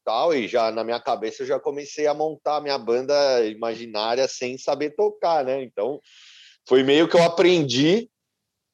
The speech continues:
fazendo a banda, né? Aí amigos que montam a banda aqui, junta aqui, tudo mais, tudo aquela coisa de,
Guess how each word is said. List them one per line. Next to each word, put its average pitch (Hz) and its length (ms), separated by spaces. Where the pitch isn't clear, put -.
fazendo 175 480
a 240 40
banda, 214 460
né? 156 320
Aí 123 240
amigos 127 800
que 98 160
montam 107 320
a - 20
banda 101 260
aqui, 143 380
junta 113 380
aqui, 127 320
tudo 127 200
mais, 113 160
tudo 151 160
aquela 185 260
coisa 156 340
de, 123 420